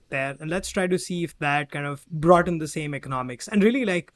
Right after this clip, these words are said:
with all of the marketing channels, the one thing you should always remember is that there are certain channels that can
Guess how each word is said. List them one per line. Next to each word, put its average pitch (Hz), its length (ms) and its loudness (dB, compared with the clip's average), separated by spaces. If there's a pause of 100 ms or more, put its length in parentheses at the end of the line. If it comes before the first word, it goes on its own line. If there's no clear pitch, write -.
(220)
with 180 180 4
all 220 160 4
of 214 120 -8
the 202 420 -4
marketing 175 420 -6
channels, 156 360 -8
the 175 60 -4
one 170 220 -4
thing 202 120 -6
you 185 60 -6
should 180 140 -6
always 170 220 -4
remember 151 280 -6
is 143 140 -8
that 135 280 -4 (560)
there 196 200 6
are 202 40 4
certain 240 380 2
channels 190 440 -2
that 175 200 -4
can 170 180 -4